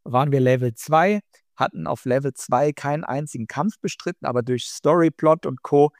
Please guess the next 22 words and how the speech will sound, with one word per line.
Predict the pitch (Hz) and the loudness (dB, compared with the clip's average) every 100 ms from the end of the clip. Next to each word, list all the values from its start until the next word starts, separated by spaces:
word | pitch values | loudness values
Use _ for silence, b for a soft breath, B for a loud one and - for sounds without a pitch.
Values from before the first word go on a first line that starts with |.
| b _ | b _
halt | 123 143 - | -4 -4 -2
genug | 127 143 165 | -2 -2 -4
X | 165 - | -6 -8
P | - 147 151 | -6 -2 -2
für | 143 | -2
Level | 127 123 120 | -2 -2 -4
drei | - 117 143 | -4 -2 0
bekommen | 202 190 - 175 160 | 0 -2 0 0 0
und | 143 | -4
dann | 127 | -2
sagte | 131 139 135 | -2 -2 -2
der | 127 | -4
Spieler, | - 139 120 | -4 -2 -2
„Nee, | 123 160 | 2 2
nee, | 127 117 | 4 2
das | 143 135 | 0 0
möchte | 139 123 - | 0 0 -2
ich | 120 | -10
nicht, | 120 113 123 | -8 -10 -4
ich | |
will | 127 123 | -2 0
wenigstens | 123 127 - | -2 -4 -10